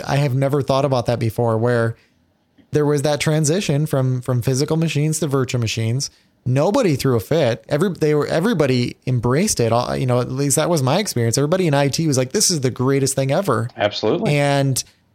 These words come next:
Speaker 1: and it was a, it was a changing of their skill sets. It wasn't, it wasn't that they got fired. It was a changing of their skill sets.
Speaker 2: Mm-hmm.
Speaker 1: The hardware prices went down. Um, I don't think the I T talent required to maintain it changed.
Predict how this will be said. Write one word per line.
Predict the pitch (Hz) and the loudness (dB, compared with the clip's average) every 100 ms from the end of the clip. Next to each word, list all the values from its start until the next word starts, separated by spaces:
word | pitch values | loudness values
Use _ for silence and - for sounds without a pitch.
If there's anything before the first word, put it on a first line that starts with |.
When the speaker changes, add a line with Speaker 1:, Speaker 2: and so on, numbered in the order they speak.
| _ | _
Speaker 1:
and | 165 156 | 0 0
it | 156 | 0
was | 156 131 | 0 0
a, | 135 - | -2 -2
it | 156 | -2
was | 151 131 | 0 0
a | 127 | -2
changing | - - 165 185 180 160 | -2 0 0 2 2 0
of | 131 | 2
their | 131 | 0
skill | 117 - 120 110 | 0 0 0 0
sets. | - 107 123 - - _ | 0 0 0 0 -4 _
It | 123 - | -2 0
wasn't, | 127 127 135 123 120 | 0 0 2 0 -2
it | - _ _ _ - | -6 _ _ _ -4
wasn't | 135 143 175 | -2 2 0
that | 180 | 2
they | 180 | 0
got | 175 | -2
fired. | - 113 101 110 139 - - | 0 0 2 0 -2 -6 -4
It | |
was | 117 113 | -2 0
a | |
changing | 117 123 123 139 | 0 0 0 0
of | 151 | 0
their | |
skill | 151 - 113 | 0 0 0
sets. | 110 113 110 | 0 0 0
Speaker 2:
Mm-hmm. | 123 | -2
Speaker 1:
The | 110 - _ _ | -2 -4 _ _
hardware | - 165 202 160 | -2 -2 0 -2
prices | - 131 113 123 | 0 0 0 0
went | 110 110 | 0 -2
down. | 113 107 104 123 123 _ _ _ | 0 0 0 -2 -6 _ _ _
Um, | 117 113 | -2 0
I | |
don't | 120 143 | 0 0
think | 131 151 - | -2 -2 0
the | 135 127 | 0 2
I | 127 | 2
T | 123 131 | 0 -2
talent | 110 - 143 147 131 | -2 0 2 2 0
required | 131 - 123 117 | -4 -2 0 0
to | 110 | 0
maintain | 110 110 131 143 | -2 -2 0 0
it | 123 - | -2 -4
changed. | - 117 104 113 139 - | -2 0 0 0 -2 -4